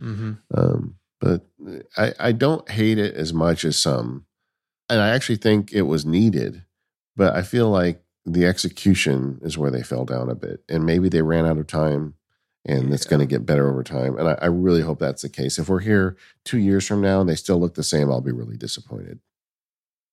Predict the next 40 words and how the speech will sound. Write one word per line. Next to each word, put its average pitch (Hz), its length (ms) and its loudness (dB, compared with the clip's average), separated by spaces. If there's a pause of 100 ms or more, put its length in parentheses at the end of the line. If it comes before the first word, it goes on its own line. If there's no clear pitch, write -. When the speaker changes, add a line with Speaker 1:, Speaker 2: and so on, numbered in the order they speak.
Speaker 1:
Yeah, 147 340 2
I 135 120 -10
mean, 143 300 0 (600)
this 147 200 -2
could 208 120 2
have 190 80 2
been 165 120 0
done 135 220 0
at - 120 -6
any 120 220 0
point, 107 300 -6
right? 107 260 0
System 160 260 0
preferences 135 600 0
just 120 260 -2
wasn't 117 320 0
bad 107 360 0
over 110 280 -4
<laughs> 123 120 -4
the 113 120 -2
last 113 340 0
two - 180 4
years, 110 340 0
right? 107 140 -4
This 131 100 0
has 131 160 2
been, 117 400 0 (640)
it's 160 180 2
been 165 180 0
a 135 80 4
slow 143 400 0
descent 113 600 -2
with 113 180 -2
system 117 420 0
preferences. 107 760 -4 (100)
And 113 480 -2 (1000)
I 131 120 -2
would 151 160 2
have 131 200 -2
rather 127 560 0